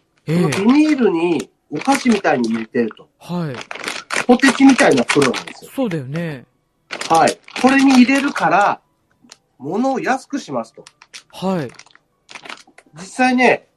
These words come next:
Speaker 2: 箱に入ってて千百円ぐらい、まあ、千円ぐらい。で、この袋に入ってると、六百円ぐらいになるんだよね。
Speaker 1: うわ、すごい安くなってる。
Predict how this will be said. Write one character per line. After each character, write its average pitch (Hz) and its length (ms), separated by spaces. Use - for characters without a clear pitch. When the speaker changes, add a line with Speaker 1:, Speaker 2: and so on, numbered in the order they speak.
Speaker 2:
箱 - 320
に 269 100
入 277 200
っ - 40
て - 200
て 123 100
千 165 360
百 156 260
円 156 140
ぐ 160 80
ら 143 80
い、 - 100
ま 143 140
あ、 - 20
千 160 280
円 160 140
ぐ 160 60
ら 139 120
い。 - 40
で、 226 380
こ 226 60
の 247 100
袋 285 320
に 233 80
入 190 240
っ - 20
て - 160
る 107 120
と、 139 280
六 139 260
百 302 220
円 320 140
ぐ 330 100
ら 330 80
い 302 40
に 247 40
な 143 100
る 220 100
ん - 20
だ - 40
よ 254 180
ね。 208 100
Speaker 1:
う - 20
わ、 226 100
す - 220
ご 254 180
い 214 80
安 175 240
く 190 100
な 160 80
っ - 20
て - 160
る。 156 140